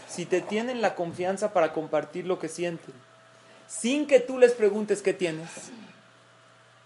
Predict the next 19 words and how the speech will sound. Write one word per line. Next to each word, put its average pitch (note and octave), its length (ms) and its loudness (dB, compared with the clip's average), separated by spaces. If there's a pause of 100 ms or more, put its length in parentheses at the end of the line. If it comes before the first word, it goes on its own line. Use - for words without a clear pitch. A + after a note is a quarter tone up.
(120)
eso D#3+ 240 -4
quiere E3+ 240 0
decir G3 280 -6
que E3 120 -8
tienes D#3+ 260 -6
muy F3 240 -4
buena E3+ 320 -6
comunicación C3+ 580 -12
con C3+ 140 -16
ellos. A#2 120 -20 (960)
Hay C#3+ 140 0
veces, F#3+ 520 -2 (160)
hasta D3+ 280 -4
que D#3 120 -8
tú G3+ 220 -8
logras G3+ 380 4
preguntarles E3 600 -6
qué F#3+ 100 -6
tienes, G3 460 -8